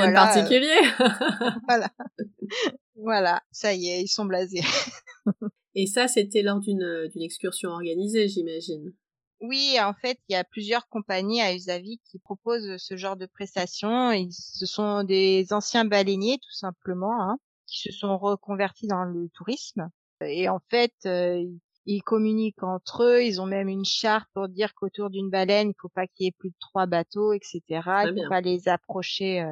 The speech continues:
Speaker 2: de si près, et cetera. Et en fait, ils prennent des photos des baleines aussi pour les chercheurs, euh, pour savoir quelles baleines reviennent, euh, dans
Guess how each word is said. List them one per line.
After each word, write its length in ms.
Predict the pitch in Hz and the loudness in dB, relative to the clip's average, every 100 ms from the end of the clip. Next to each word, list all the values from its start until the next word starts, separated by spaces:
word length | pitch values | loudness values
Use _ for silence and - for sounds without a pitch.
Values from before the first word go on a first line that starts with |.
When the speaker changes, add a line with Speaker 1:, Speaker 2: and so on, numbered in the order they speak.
| 147 - 180 190 _ - | -8 -10 -14 _ _ -10
Speaker 2:
de 160 | 175 | -6
si 200 | 180 - | -6 -8
près, 260 | 180 - 202 | -12 -2 -2
et 40 | 185 | -2
cetera. 500 | - 160 156 160 262 - _ _ | -12 -10 -6 -4 -4 -8 _ _
Et 140 | 190 196 | 0 0
en 100 | 185 | 2
fait, 200 | - 262 | 0 0
ils 760 | 196 196 190 185 185 180 175 170 _ | -2 -6 -6 -8 -8 -8 -10 -14 _
prennent 260 | - 240 233 | -2 2 4
des 120 | 202 | 2
photos 320 | - 208 226 214 | 0 -4 -2 -2
des 140 | 190 | 0
baleines 500 | 180 180 180 208 226 | 2 2 4 4 2
aussi 480 | 175 - 208 226 233 _ | -2 -8 -8 -6 -8 _
pour 100 | 185 | -6
les 100 | 185 | -2
chercheurs, 720 | - 185 - - 196 214 233 | 0 -2 0 2 4 2 2
euh, 100 | 190 170 | -2 -4
pour 100 | 170 | -10
savoir 420 | - 180 180 190 | -4 -2 0 -2
quelles 180 | - 208 | -2 -2
baleines 400 | 190 185 190 202 | 0 0 0 -2
reviennent, 540 | 185 185 170 185 202 185 | -4 -8 -2 -2 0 -2
euh, 220 | 175 170 165 | -4 -6 -6
dans 200 | 165 | -6